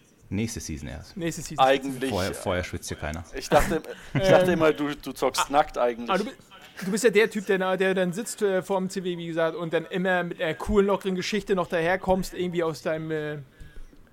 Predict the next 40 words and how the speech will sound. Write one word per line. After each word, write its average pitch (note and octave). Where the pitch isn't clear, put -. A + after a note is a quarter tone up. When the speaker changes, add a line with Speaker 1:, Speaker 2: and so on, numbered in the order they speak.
Speaker 2:
Polizeileben. G3
Hast F#3+
du, G3
hast F#3
du B3+
da A#3
noch G3
ein, F3+
ah, F3
wir, F#3+
äh, G3
amüsierst G3+
uns F#3+
ja F3+
immer F3
köstlich G#3+
damit. E3
Hast E3
du, C4+
hast F#3
du D#4+
da C4+
noch F3
eine D#3+
Geschichte E3+
für E3
uns? -
Speaker 3:
Klar, C#3
hätt-, D3
hätte E3+
ich F3+
auf C#3
jeden F#3+
Fall C3+
was, C#3+
nur C#3
muss D3+
ich D#3+
grad C3
sagen, C3